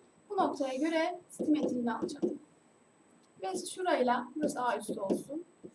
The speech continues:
Birleştirdiğim zaman C noktası diyeceğim, buradan geçmek zorundaymış. O zaman önce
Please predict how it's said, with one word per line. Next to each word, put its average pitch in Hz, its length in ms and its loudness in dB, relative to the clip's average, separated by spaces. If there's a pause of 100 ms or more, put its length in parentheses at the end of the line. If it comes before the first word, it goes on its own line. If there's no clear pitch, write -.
(440)
Birleştirdiğim 339 640 0
zaman 233 280 -2
C 370 220 2
noktası 370 360 -2
diyeceğim, 330 400 0 (120)
buradan 302 320 2
geçmek 294 460 2 (120)
zorundaymış. 233 840 -4 (840)
O - 60 -4
zaman 381 360 4
önce 359 140 6